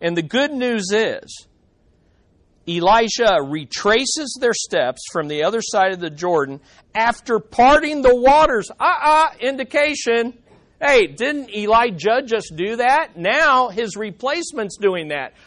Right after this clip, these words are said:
Ah, God's power is still with us even in the transition. Isn't that good?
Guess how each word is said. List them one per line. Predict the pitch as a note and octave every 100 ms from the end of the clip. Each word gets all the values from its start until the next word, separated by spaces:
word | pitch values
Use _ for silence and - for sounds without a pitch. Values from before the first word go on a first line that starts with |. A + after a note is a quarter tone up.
| _
Ah, | E3 A#3+ E4+ D#4+ F#3+ F#2 _ _ C#3
God's | F#3 A3 C4+ B3+ F#3+ -
power | - A3+ B3+ C#4 G3 C3+
is | - D#3 -
still | G#3+ G#3
with | F3+ G#3 A3
us | E3 C#3+ -
even | G3 F#3+ F3+ E3
in | E3+
the | C#3+
transition. | - D#3+ D3 C#3+ D#3 E3 - G2
Isn't | D3 A#3
that | C#4+ A#3+
good? | G3 G#3